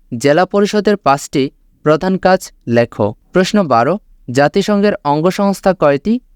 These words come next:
ইউনিসেফ সম্পর্কে ধারণা দাও। এ পর্যায়ে আমরা ঘ বিভাগ তথা রচনামূলক গুরুত্বপূর্ণ প্রশ্নগুলো জেনে নিব। এটি মূলত দৃশ্যপট নির্ভর। এখানে প্রতিটি প্রশ্নের জন্য আট নম্বর রয়েছে। প্রশ্ন এক,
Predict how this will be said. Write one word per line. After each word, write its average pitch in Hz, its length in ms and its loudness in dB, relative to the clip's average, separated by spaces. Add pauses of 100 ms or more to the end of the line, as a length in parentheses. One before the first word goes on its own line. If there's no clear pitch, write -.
(140)
ইউনিসেফ 190 520 2
সম্পর্কে 175 480 0 (320)
ধারণা 127 300 2
দাও। 104 160 -4 (200)
এ 147 100 2
পর্যায়ে 196 440 2
আমরা 143 180 2 (440)
ঘ 120 140 -6 (140)
বিভাগ 156 320 2 (160)
তথা 127 260 0 (280)
রচনামূলক 196 640 0 (280)
গুরুত্বপূর্ণ 196 560 0 (100)
প্রশ্নগুলো 151 500 0 (300)
জেনে 135 200 0
নিব। 127 180 -2 (320)
এটি 143 220 0
মূলত 170 280 0 (220)
দৃশ্যপট 156 420 -2 (120)
নির্ভর। 120 300 0 (680)
এখানে 170 260 0 (100)
প্রতিটি 165 320 -2
প্রশ্নের 190 340 -4
জন্য 120 240 -2 (460)
আট 135 220 0
নম্বর 143 360 0
রয়েছে। 113 320 -2 (680)
প্রশ্ন 185 260 0 (140)
এক, 117 160 -4